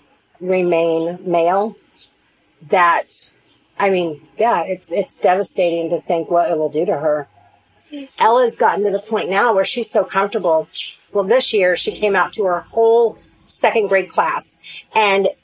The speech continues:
it was wonderful. And her teacher immediately called me and said, "Okay, Molly, this is what Ella just said. What can I do to support your child?" You know, Ella knows who she is. She's so confident.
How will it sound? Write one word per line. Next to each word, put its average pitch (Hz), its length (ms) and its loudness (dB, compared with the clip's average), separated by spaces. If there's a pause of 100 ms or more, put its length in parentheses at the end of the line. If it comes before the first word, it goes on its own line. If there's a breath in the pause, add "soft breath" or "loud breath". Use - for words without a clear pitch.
(800)
it 262 160 4
was 220 200 4
wonderful. 220 600 2
And 196 140 2
her 202 200 0
teacher 262 400 0
immediately 214 580 2
called 196 300 2
me 196 100 0
and 202 120 -2
said, 185 180 2 (100)
"Okay, 262 440 2 (720 loud breath)
Molly, 208 320 4
this 220 220 0
is 269 100 -4
what 320 140 4
Ella 285 300 6
just 254 300 0
said. 175 400 4 (800 loud breath)
What 170 320 0
can 254 160 0
I 233 140 2
do 180 120 -8
to 190 100 -4
support - 380 -2
your 180 80 -8
child?" 147 460 0 (500)
You 220 100 0
know, 214 220 2
Ella 233 280 2
knows 156 420 -4
who 170 140 -12
she 160 240 -6
is. 160 480 -6
She's - 240 -6
so 208 120 0
confident. 175 680 -2